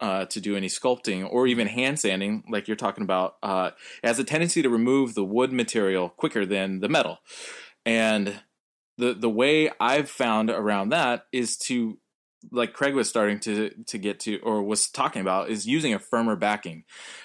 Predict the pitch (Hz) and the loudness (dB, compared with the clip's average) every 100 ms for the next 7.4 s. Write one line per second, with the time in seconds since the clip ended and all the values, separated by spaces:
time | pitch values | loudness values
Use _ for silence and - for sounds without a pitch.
0 | - 117 107 98 - 120 110 98 90 _ | -6 0 0 -2 -4 -2 -2 -4 -10 _
1 | _ _ _ _ _ - - 131 120 110 | _ _ _ _ _ -8 -2 2 2 0
2 | 123 - - _ _ _ _ _ 147 131 | -6 -8 -16 _ _ _ _ _ -2 0
3 | 120 135 - - - 151 - 165 160 127 | 0 0 -2 -6 -2 -2 2 0 0 0
4 | 113 113 113 107 101 95 - 95 104 104 | 0 0 -2 0 0 -2 -6 -6 -4 -2
5 | 120 113 123 113 127 123 143 - 104 120 | -4 0 -2 0 -2 -2 -2 -4 -2 -2
6 | 113 120 104 107 110 85 104 127 117 82 | -2 -2 0 0 -2 -2 -2 0 0 -2
7 | - 107 85 | -4 -2 -2